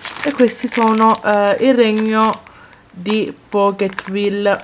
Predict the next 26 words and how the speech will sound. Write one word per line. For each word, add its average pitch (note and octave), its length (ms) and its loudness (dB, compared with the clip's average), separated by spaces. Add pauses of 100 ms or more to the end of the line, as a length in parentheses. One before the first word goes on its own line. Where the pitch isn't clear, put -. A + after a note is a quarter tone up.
(640)
Questi C#4 300 2
non A3 200 2
l'ho G#3+ 120 4
mai G3+ 380 2
aperti, F3+ 680 -2 (440)
eh, G3 480 2
adesso A#3 400 2
li G#3+ 80 2
apriamo F3+ 320 -2
insieme. D#3+ 560 -4
Allora, F#3 220 -2
per A#3+ 180 -8
primo D4+ 280 -2
vorrei A#3 260 2
aprire G3+ 340 -2
questo. - 500 -4 (1200)
E C#3+ 240 -4
qu-, - 220 -18
allora, F#3+ 300 0
guardate, G3 440 0
c'è G3 140 -6
scritto G3 360 -8
serie C#4+ 300 0
cartone G#3+ 400 -6
animato F#3 600 -2 (420)
qui. A3+ 160 -10